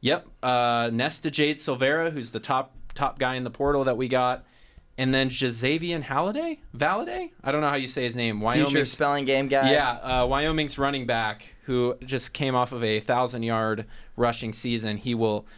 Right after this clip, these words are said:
Speaker 1: offset the loss of Chip Trayanum.
Speaker 2: That's good.
Speaker 1: But I think my all-time favorite move in the portal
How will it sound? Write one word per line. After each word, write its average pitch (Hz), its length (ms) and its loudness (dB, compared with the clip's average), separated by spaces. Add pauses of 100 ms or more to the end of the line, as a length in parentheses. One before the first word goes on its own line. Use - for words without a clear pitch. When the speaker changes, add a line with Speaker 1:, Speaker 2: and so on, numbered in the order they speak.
(160)
Speaker 1:
offset 135 460 0
the 123 80 -2
loss 113 360 0
of 104 360 -8
Chip - 240 -2
Trayanum. 117 520 0 (200)
Speaker 2:
That's - 140 -18
good. 101 300 -6
Speaker 1:
But 127 240 0 (140)
I 147 80 -2
think 240 200 -6
my 123 180 0
all-time 240 480 0
favorite 175 360 0
move 127 520 -2 (520)
in 180 160 2
the 165 80 2
portal 127 520 0